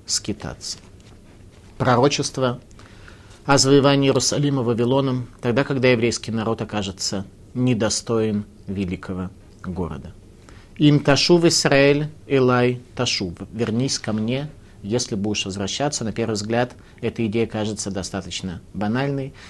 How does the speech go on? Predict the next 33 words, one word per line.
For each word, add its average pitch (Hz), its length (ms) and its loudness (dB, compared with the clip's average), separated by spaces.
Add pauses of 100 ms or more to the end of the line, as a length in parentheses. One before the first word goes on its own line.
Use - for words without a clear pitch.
(120)
Тем 131 140 -2
не 135 60 2
менее, 165 220 2
комментаторы 127 540 -2
тратят 110 480 -4 (280)
много 113 400 0
места 107 400 -4
на 107 80 -2
бумаге 127 380 -2
для 101 120 -4
того, 95 220 -4
чтобы 101 260 -8
нам 98 200 -4
попытаться 92 500 -6
её 87 240 -6 (180)
объяснить. 95 540 -6
Раши. 117 400 0 (840)
«Элай 156 400 8
ташув 170 500 4
леквотха 147 880 4
у 151 140 8
лекдулатха 127 760 2
гаришона». 117 640 -2 (140)
«Вернись 131 580 0
ко - 160 0
мне, 139 540 2 (580)
к - 180 2
славе 147 540 4
твоей 135 480 2
и 143 180 0
к - 120 -6
величию 123 580 0
твоему, 117 500 -4